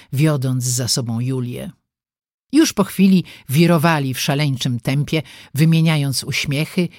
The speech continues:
i zaglądając sobie w oczy. Wśród tłumu kilkakrotnie mignęła Julce naburmuszona twarz Krystyny. „Ach, znowu będą dąsy i docinki”, przeszło przez myśl rozbawionej dziewczynie.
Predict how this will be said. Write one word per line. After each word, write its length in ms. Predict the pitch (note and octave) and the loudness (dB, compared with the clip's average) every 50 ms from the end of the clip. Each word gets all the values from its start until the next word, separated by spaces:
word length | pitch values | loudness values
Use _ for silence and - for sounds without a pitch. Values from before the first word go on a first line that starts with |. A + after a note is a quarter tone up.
| _ _ | _ _
i 120 | F#3+ F3 | 0 0
zaglądając 720 | C#3+ E3+ E3 D3 C3+ C#3+ C#3+ B2+ B2+ B2 B2+ B2+ A#2+ A#2 - | 2 2 0 0 0 -2 0 -2 -2 -2 -2 -4 -4 -4 -4
sobie 340 | - - C3 A2 G#2+ G2 | -4 -4 -4 -4 -6 -8
w 100 | - - - | -10 -12 -12
oczy. 460 | - A2+ G#2+ - - - - - C#2+ - - _ _ _ _ _ _ _ _ _ _ _ _ _ _ _ _ | -12 -12 -12 -10 -12 -12 -12 -12 -14 -18 -20 _ _ _ _ _ _ _ _ _ _ _ _ _ _ _ _
Wśród 400 | - - - C#4 E4+ E4+ - - | -6 -2 0 0 0 0 -2 -6
tłumu 440 | - - C3 D3+ G#3+ C4+ D4 C#4 G#3+ - _ _ | -8 -4 0 2 2 2 2 0 0 -2 _ _
kilkakrotnie 800 | - - F3 - - D#3+ C#3 - F3 F#3+ G3 G3 - F#3+ F#3 E3+ - - - _ _ | 0 0 0 0 0 -4 -4 0 0 0 0 2 2 2 2 2 0 -6 -16 _ _
mignęła 400 | D#3 E3 C#3+ C#3 D#3+ E3 D3+ C#3 | 4 4 4 4 2 2 2 0
Julce 420 | C3+ C#3 D3+ D3+ D3 - - D3 - - _ | 0 0 -2 -2 -2 -2 -4 -4 -4 -6 _
naburmuszona 680 | - D3 C#3+ C3 D3+ D3 C3 C#3 B2+ - - D3+ C3 A#2+ | -2 -2 0 0 0 -2 -2 -2 -4 -4 -4 -2 -4 -4
twarz 300 | A2+ - - A#2+ A2+ - | -6 -6 -6 -6 -6 -6
Krystyny. 680 | - - B2 A2 - - - - G#2+ F#2+ - - - A#2+ - _ _ _ _ _ _ _ _ _ _ _ _ _ _ _ _ _ _ _ _ _ _ _ | -6 -8 -8 -8 -8 -8 -8 -8 -8 -8 -8 -12 -14 -16 -18 _ _ _ _ _ _ _ _ _ _ _ _ _ _ _ _ _ _ _ _ _ _ _
„Ach, 720 | G#3 G3+ G3 C#3+ C#3 D3 A#2+ - - - - - - _ _ _ _ _ _ _ _ - | -12 -12 -10 -8 -8 -6 -6 -6 -8 -10 -12 -16 -20 _ _ _ _ _ _ _ _ -6
znowu 360 | E3 D#3+ D3+ E3+ E3 C#3+ C3 | -4 -2 0 0 -2 -2 -4
będą 400 | A#2+ A#2 A#2+ C3+ A#2+ A#2+ B2 B2 | -8 -8 -8 -8 -6 -6 -6 -2
dąsy 400 | B2+ D#3 E3+ F3 E3 - - C#3+ | 0 2 2 2 0 0 -4 -4
i 80 | C#3 | -6
docinki”, 760 | C#3 C3+ C3 B2+ - - C3 A2+ G#2+ A2+ - - G#2 - - _ _ _ _ _ _ _ _ _ _ _ _ _ | -6 -8 -8 -6 -6 -6 -6 -6 -8 -12 -14 -16 -18 -18 -20 _ _ _ _ _ _ _ _ _ _ _ _ _
przeszło 420 | - - D3+ B2+ - - B2+ A2 | -2 -2 -2 -2 -2 -6 -8 -10
przez 260 | - - - B2 - | -8 -8 -8 -6 -6
myśl 320 | C3+ C3 B2+ - - A#2+ G#2+ - _ _ | -4 -4 -4 -4 -6 -8 -12 -12 _ _
rozbawionej 640 | - D3+ C#3+ C3 B2+ C#3 C3 A#2+ C3 A#2+ A#2 A#2+ A#2 | -4 -2 -2 -2 -2 -2 -4 -2 -2 -4 -4 -4 -6
dziewczynie. 540 | G#2+ A#2+ - - - - G#2+ F#2+ A2 - | -6 -10 -10 -10 -10 -10 -10 -10 -10 -12